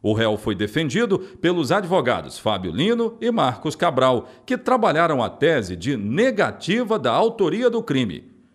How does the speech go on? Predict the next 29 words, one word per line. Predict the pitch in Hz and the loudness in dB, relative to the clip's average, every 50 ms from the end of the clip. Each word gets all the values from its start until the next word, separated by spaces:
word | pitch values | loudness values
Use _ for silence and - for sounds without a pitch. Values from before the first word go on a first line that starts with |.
| _ _ _ | _ _ _
Com | - 110 104 92 90 | 0 0 2 2 2
a | 101 135 202 | 2 2 2
absolvição, | 196 - - 185 151 113 98 - - 143 190 220 233 - - - - - - _ _ | 0 0 -2 -2 -2 -2 -4 -2 0 0 0 0 -2 -4 -8 -14 -20 -20 -20 _ _
Neguinho | 147 196 254 269 - - 139 127 120 120 117 | -2 0 0 0 2 0 -2 -2 -2 -2 0
Baixinho | 104 135 156 160 - - - 208 254 262 262 254 240 | 0 0 0 0 -2 -4 -4 -4 -2 -2 -2 -4 -2
foi | - 196 180 | -2 -2 -2
liberado | 160 170 226 277 220 196 170 123 127 151 196 214 220 190 208 180 | 0 -2 -4 0 0 2 2 2 2 2 2 0 2 2 2 2
logo | 151 170 190 196 185 | 4 2 2 2 2
após | 160 127 - 160 180 196 170 | -2 0 0 0 0 0 -2
o | 180 | -4
encerramento | 180 - - 180 175 165 165 127 120 131 131 - 151 | -6 -4 -4 -2 0 0 0 0 0 -2 -2 -4 -2
do | 156 160 139 | -2 -2 0
júri | - 107 101 104 | 0 0 0 0
popular. | 104 113 123 123 127 - 147 123 85 - - - - - _ _ _ _ _ _ _ _ _ | 0 0 -2 0 2 2 2 2 0 -2 -8 -16 -20 -20 _ _ _ _ _ _ _ _ _
O | 80 - | -6 -6
crime | - - 139 185 190 160 | 0 0 0 0 0 0
do | 113 107 104 | -2 -2 -2
qual | 104 113 143 165 165 143 123 | 0 2 2 4 2 2 0
ele | 117 107 | 0 -2
foi | - - 123 110 | -2 -2 -2 -2
inocentado | 92 98 147 180 - - 123 92 87 - 131 156 180 180 165 170 160 - - - - | -2 -2 -4 -4 -2 -2 -4 -6 -2 0 0 2 2 0 0 -2 -4 -4 -10 -4 -4
aconteceu | 123 123 - 202 196 - 175 - - - 156 190 190 | -2 -2 -2 -2 -2 -2 -2 -2 0 0 0 0 2
na | 190 180 | 0 0
localidade | 180 185 180 180 185 180 160 139 98 120 135 160 175 175 185 185 | 0 0 0 0 -2 -2 -2 -2 0 0 0 0 -2 -4 -4 -4
de | 160 190 | -4 -6
Bebedouro, | 147 107 160 185 190 208 233 208 135 165 190 208 196 139 98 87 | -4 0 0 0 4 4 2 2 4 4 6 6 6 4 0 -4
interior | 143 214 220 277 277 269 233 202 196 202 196 | -6 -4 -2 -2 -2 0 4 4 6 4 4
de | 165 196 | 2 0
Linhares. | 196 208 196 175 143 98 76 - - - - | -4 -2 -2 0 -2 -2 -2 -6 -10 -12 -12